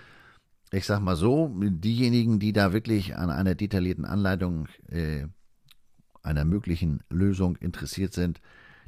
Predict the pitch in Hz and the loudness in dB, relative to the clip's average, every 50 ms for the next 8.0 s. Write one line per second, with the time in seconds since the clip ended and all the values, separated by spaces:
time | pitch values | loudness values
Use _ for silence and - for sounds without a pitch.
0 | - 76 78 69 76 90 92 95 90 80 76 73 71 67 - 87 76 73 71 73 | -8 -6 -4 0 2 2 2 2 0 -2 -4 -2 -4 -4 -2 0 0 0 0 -2
1 | 73 71 71 71 55 53 65 67 64 69 - - - 78 76 69 65 57 57 69 | -2 -2 -2 -2 -2 -4 -6 -6 -6 -6 -6 -4 -4 -2 -2 -2 -4 -4 -6 -8
2 | - - - 76 69 69 65 60 - - 62 62 58 - - 65 - - 65 65 | -10 -10 -8 -8 -6 -6 -6 -8 -8 -10 -10 -10 -10 -8 -10 -12 -10 -8 -8 -6
3 | 62 57 55 60 - - - 52 52 - - - - - - - - 76 104 170 | -6 -8 -10 -12 -12 -12 -12 -12 -12 -12 -14 -16 -14 -14 -14 -10 -6 -4 -2 -2
4 | 220 214 160 117 85 71 62 62 55 - 50 50 - - 53 50 - - - - | -2 -2 -4 -4 -4 -4 -4 -6 -8 -8 -10 -14 -14 -12 -12 -12 -12 -14 -18 -20
5 | - _ _ _ _ _ _ _ _ _ _ _ _ _ _ - - _ _ _ | -20 _ _ _ _ _ _ _ _ _ _ _ _ _ _ -20 -20 _ _ _
6 | - - 107 131 123 95 - - - _ _ _ _ - - - _ _ _ _ | -4 4 8 8 8 8 6 0 -16 _ _ _ _ -20 -20 -20 _ _ _ _
7 | _ - - 107 120 117 110 123 127 117 76 65 135 123 85 71 60 - - - | _ 0 4 4 6 6 6 6 4 4 2 2 2 2 2 2 0 -4 -8 -14